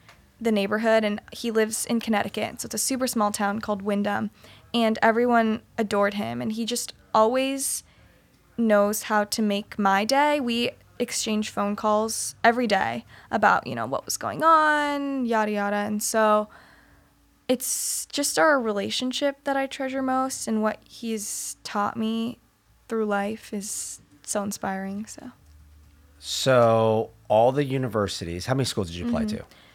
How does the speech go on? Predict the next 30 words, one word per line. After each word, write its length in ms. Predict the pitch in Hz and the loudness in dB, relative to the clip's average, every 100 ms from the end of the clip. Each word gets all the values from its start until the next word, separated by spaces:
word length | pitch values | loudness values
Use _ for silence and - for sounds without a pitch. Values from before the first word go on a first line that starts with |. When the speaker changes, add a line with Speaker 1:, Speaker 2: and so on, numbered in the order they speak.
| _ _ _ _ _ _ _ - _ _ _ | _ _ _ _ _ _ _ -20 _ _ _
Speaker 1:
Thirteen, 880 | - 330 - - - 254 226 226 247 - - | 0 0 -2 -6 -4 -4 -4 -8 -12 -14 -10
I 60 | 240 | -8
believe, 400 | 220 220 220 226 | -6 -6 -8 -8
was 140 | 226 | -8
my 80 | 226 | -8
final 280 | - - - | -8 -8 -8
count. 440 | - - - - - - - | -12 -12 -14 -16 -20 -20 -10
Speaker 2:
So 180 | - | -4
those 220 | 104 113 - | 0 0 0
thirteen 340 | 123 - 117 | -4 -2 -4
schools 360 | - 117 98 - | -2 -2 -2 -2
have 140 | 90 | -4
that 120 | 87 | -4
essay 240 | 85 85 85 | -4 -6 -6
on 140 | 82 | -8
Poppy. 380 | 85 87 - - _ _ | -10 -12 -14 -20 _ _
Speaker 1:
Yes. 540 | 240 - - - - - _ _ _ _ _ _ _ _ _ - | -4 -4 -6 -20 -20 -20 _ _ _ _ _ _ _ _ _ -8
Speaker 2:
Amazing. 400 | 107 101 92 87 | -4 -2 -2 -4
Let's 160 | 110 - | -6 0
talk 220 | 151 143 | 0 2
about 220 | 113 92 | -2 -2
those 180 | 90 - | -6 -6
thirteen 340 | 92 85 98 | -10 -8 -8
schools. 300 | 80 - 82 | -8 -8 -8
Thank 180 | - 127 | -6 -4
you 80 | 254 | -2
for 60 | |
Speaker 1:
Mm-hmm. 160 | 247 233 | 0 0
Speaker 2:
sharing 200 | 110 107 | 0 -2
that. 180 | 165 | -4